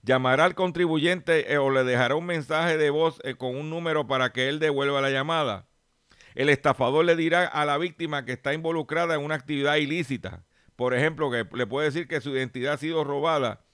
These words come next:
y que fue utilizada para abrir cuentas bancarias falsas. El estafador amenaza al contribuyente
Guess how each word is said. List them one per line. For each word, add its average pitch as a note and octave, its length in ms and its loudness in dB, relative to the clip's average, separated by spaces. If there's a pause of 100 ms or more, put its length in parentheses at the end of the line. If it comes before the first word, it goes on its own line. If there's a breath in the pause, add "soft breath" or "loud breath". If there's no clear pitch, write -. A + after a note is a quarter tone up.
(280 soft breath)
y B2 120 -6
que B2+ 160 -4
fue C3+ 100 0
utilizada D#3 540 0
para B2+ 180 0
abrir C3+ 180 0
cuentas D3 380 -2
bancarias C3+ 480 -2
falsas. A#2 480 -4 (640 soft breath)
El C#3 160 2
estafador C#3 540 4
amenaza E3 400 4
al F3 80 2
contribuyente C#3+ 680 0